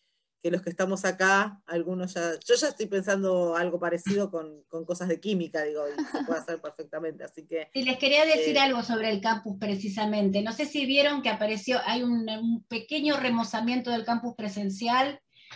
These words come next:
Speaker 2: y apareció un bloquecito cuando uno abre las actividades que dice P H cinco o P cinco H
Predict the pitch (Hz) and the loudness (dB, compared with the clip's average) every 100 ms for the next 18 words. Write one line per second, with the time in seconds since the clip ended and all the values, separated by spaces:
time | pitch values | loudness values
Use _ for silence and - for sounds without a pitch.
0 | - 208 208 226 220 269 277 262 247 196 | -6 -4 -2 -2 -2 0 2 2 0 -2
1 | 269 269 262 226 220 226 233 226 233 220 | 0 0 0 0 -2 0 0 2 0 -2
2 | 214 196 214 226 247 262 233 214 233 196 | -2 -4 -2 2 2 0 -2 -2 -2 -2
3 | 233 220 - 240 247 240 240 208 202 226 | -4 -8 -4 -2 0 0 0 0 -2 -4
4 | 202 262 254 233 214 196 226 - 233 226 | -4 -2 0 2 0 0 -4 -2 -2 0
5 | 220 226 196 - 190 170 | 2 2 2 0 -2 -2